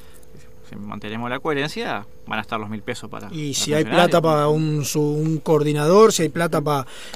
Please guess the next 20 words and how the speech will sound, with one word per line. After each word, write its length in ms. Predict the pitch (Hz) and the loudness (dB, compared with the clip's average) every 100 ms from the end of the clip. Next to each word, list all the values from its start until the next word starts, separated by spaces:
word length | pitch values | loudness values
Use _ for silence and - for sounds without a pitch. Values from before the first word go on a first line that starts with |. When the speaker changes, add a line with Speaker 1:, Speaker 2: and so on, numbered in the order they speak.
| - | 0
Speaker 2:
pa 120 | 151 | 2
crear 320 | 151 156 170 | 6 6 10
áreas 300 | 180 214 196 | 10 10 8
como 180 | - 147 | 6 2
se 100 | 139 | 2
están 160 | 143 156 | 0 2
creando, 680 | 143 160 208 247 247 269 247 | 4 8 8 8 8 8 8
Speaker 1:
Exacto, 300 | 170 190 156 | 8 8 10
Speaker 2:
este 140 | 151 | 8
Speaker 1:
artículo 340 | 151 147 160 | 8 8 8
nueve, 460 | 156 180 196 196 190 - - | 8 8 8 6 2 -6 -8
créase 500 | - 147 139 147 147 - | 0 0 0 0 -2 -4
la 80 | - | -12
Secretaría 580 | - 127 127 123 131 143 | -6 -4 -2 0 0 2
de 120 | 131 | 2
División, 600 | 123 123 - 147 160 185 - - | 0 -2 0 0 0 -2 -10 -14
eh, 320 | 117 113 113 123 | -8 -6 -6 -6
di-, 60 | |
Diversidad, 460 | 127 135 127 127 156 | -2 -2 -2 2 2
perdón. 340 | 139 135 165 | 2 0 -2